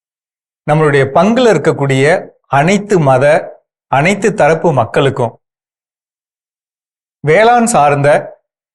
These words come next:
ஒரு நிகழ்ச்சி நம்மளுடைய மாதா டி வில வருது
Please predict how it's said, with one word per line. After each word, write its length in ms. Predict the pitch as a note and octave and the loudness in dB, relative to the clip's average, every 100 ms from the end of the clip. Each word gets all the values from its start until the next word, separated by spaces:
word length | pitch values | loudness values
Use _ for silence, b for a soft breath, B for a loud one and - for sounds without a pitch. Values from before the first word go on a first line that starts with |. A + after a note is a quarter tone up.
| _ _ _ - | _ _ _ -6
ஒரு 280 | C3+ C#3 B2 | -2 0 0
நிகழ்ச்சி 760 | C#3+ D3 F#3+ - E3 F#3 - _ _ _ _ C3+ | -2 0 -2 -2 -4 -4 -8 _ _ _ _ -4
நம்மளுடைய 320 | B2+ B2+ A#2+ | -2 0 0
மாதா 300 | A#2+ D3+ G3 | 2 2 2
டி 200 | F3+ D#3 | 0 -2
வில 240 | D3 C#3+ A#2 | -2 0 2
வருது 420 | A#2+ C3+ D#3 | 2 2 0